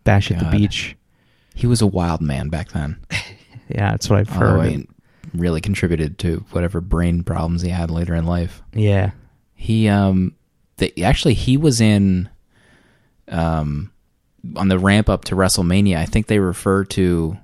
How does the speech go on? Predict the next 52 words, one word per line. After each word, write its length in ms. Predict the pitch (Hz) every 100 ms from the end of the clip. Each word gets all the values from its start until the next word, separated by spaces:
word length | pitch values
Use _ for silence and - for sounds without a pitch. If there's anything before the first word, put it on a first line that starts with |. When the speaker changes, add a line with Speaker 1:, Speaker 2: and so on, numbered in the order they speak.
| _ _
Speaker 2:
Shawn 300 | - 95 90
Michaels 420 | 85 90 98 -
as, 100 | 90
like, 160 | 87 92
the 120 | 80
only 200 | 85 87
person 380 | 92 90 92 85
to 60 |
ever 200 | 87 87
win 500 | 85 85 85 87 101 - _ -
from 220 | - 82
the 80 | 80
number 240 | 80 82
one 400 | 82 82 85 101
position. 580 | - 85 85 - 104 117 - -
Speaker 1:
Mm-hmm. 280 | 117 123 139 - - _ _ -
Speaker 2:
Chris, 260 | 113 117 -
Chris 180 | - 120
Benoit 480 | 110 92 95 101 71
is 120 | 92
the 180 | 90 85
other 180 | 92 107
person, 380 | 95 92 -
I 80 | 76
think, 400 | - 71 67 - -
and 120 | 98
they 40 |
just 200 | 92 101
never 240 | 120 135 139
Speaker 1:
Oh, 40 |
Speaker 2:
mentioned 420 | 139 135 127 120
it. 40 | -
Speaker 1:
they 100 | 101
never 260 | 98 101
mentioned 500 | 101 104 151 - 160
it. 260 | 117 101 - -
Speaker 2:
Yeah. 440 | - 80 78 95 _ _ _ _ _ _ -
Or 100 | 90
Speaker 1:
Oh, 80 | 92
Speaker 2:
maybe 260 | 98 98
it 40 | 95
was 140 | 92
Speaker 1:
man. 60 | 92
Speaker 2:
Rey 120 | 92
Mysterio 460 | 87 - 90 85
Junior, 320 | 82 85 92 90
who's 160 | 90
the 80 | 95
other 120 | 90
person, 420 | 92 95 92 98 90
but 280 | 82 - -
they, 180 | 95